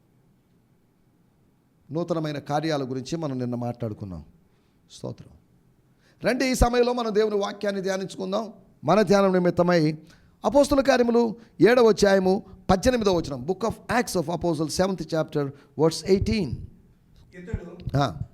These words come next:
Speaker 2: మన వంశస్థుల ఎడల
Speaker 1: హ్మ్.
Speaker 2: కపట కపటంగా ప్రవర్తించి.
Speaker 1: దేవుని స్తోత్రం. పద్దెనిమిదో వచనంలో రాయబడిన మాటని పంతొమ్మిదో వచనంలో చెప్పబడింది. "He was an abusive king who exploited our people with his smooth talk."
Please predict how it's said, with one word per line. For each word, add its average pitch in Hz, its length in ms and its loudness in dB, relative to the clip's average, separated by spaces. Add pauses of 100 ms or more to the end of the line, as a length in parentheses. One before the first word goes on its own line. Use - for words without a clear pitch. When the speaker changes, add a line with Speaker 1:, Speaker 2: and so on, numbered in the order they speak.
Speaker 2:
మన - 220 -12
వంశస్థుల 202 600 -10
ఎడల 175 600 -14
Speaker 1:
హ్మ్. 147 240 -8 (100)
Speaker 2:
కపట 175 240 -16
కపటంగా 208 340 -8
ప్రవర్తించి. 165 760 -18 (760)
Speaker 1:
దేవుని 143 360 -6
స్తోత్రం. 139 560 -2 (300)
పద్దెనిమిదో 208 420 2
వచనంలో 196 320 0
రాయబడిన 180 300 0
మాటని 175 480 -2
పంతొమ్మిదో 170 520 -4
వచనంలో 160 300 -2
చెప్పబడింది. 151 480 -4
"He 160 200 0
was 160 100 0
an 165 120 -4 (140)
abusive 208 580 -4
king 220 380 -10 (200)
who 180 120 0 (120)
exploited 202 580 -4
our 170 180 -2
people 170 360 -2
with 151 200 -4
his 147 140 -6
smooth 151 320 -8
talk." 135 260 -8